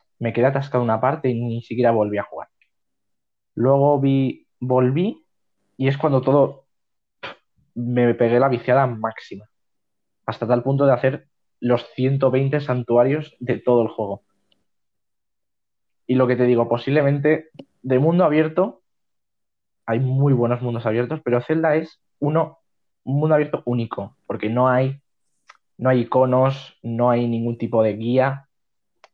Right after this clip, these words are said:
Es muy el espíritu, eh, el espíritu aventurero.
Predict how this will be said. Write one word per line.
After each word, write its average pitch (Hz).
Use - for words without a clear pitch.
Es 135
muy 143
el 120
espíritu, 139
eh, 113
el 113
espíritu 131
aventurero. 117